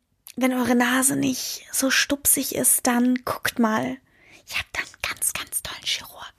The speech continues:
Dann denken sich halt alle, nicht nur fünfzehnjährige, nicht nur zwölfjährige, sondern auch erwachsene Leute denken sich dann, "Oh mein Gott, ja, ja, dann, dann, ich erkundige mich mal.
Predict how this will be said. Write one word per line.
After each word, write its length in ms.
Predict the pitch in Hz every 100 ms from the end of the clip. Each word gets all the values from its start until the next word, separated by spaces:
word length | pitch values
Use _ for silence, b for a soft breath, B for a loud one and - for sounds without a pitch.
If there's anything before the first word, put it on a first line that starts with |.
| - B B B B B B B B - -
Dann 640 | 196 185 175 180 175 - - -
denken 300 | 170 - 220
sich 280 | 240 247
halt 180 | 208 180
alle, 380 | - 254 247 254
nicht 260 | 262 277 269
nur 100 | 233
fünfzehnjährige, 840 | - 285 - - 214 196 226 240
nicht 180 | 269 -
nur 120 | 240
zwölfjährige, 720 | - 233 240 247 214 208 214
sondern 240 | 220 214 240
auch 120 | 233
erwachsene 440 | 214 196 - 226
Leute 200 | 208 220
denken 220 | 226 -
sich 160 | 220 220
dann, 200 | 226 220 _ _ _ _ -
"Oh 80 | 240
mein 220 | 247 233
Gott, 280 | 214 - - _ _ _ _ _ -
ja, 520 | 202 214 302 - - b b b b
ja, 160 | 233 269
dann, 200 | 269 -
dann, 180 | 254 - _ _ _
ich 140 | 311
erkundige 420 | 349 349 320 311 330
mich 160 | 339
mal. 100 | 381